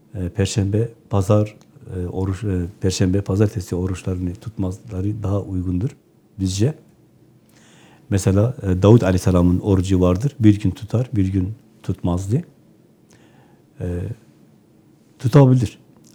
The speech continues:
Ama en uygunu, en faydalıysı peygamberine tabi olmaktır ki,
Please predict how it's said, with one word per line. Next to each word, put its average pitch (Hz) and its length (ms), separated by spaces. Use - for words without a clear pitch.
Ama 110 240
en 143 200
uygunu, 107 400
en 127 240
faydalıysı 95 640
peygamberine 95 580
tabi 95 280
olmaktır 107 400
ki, 143 240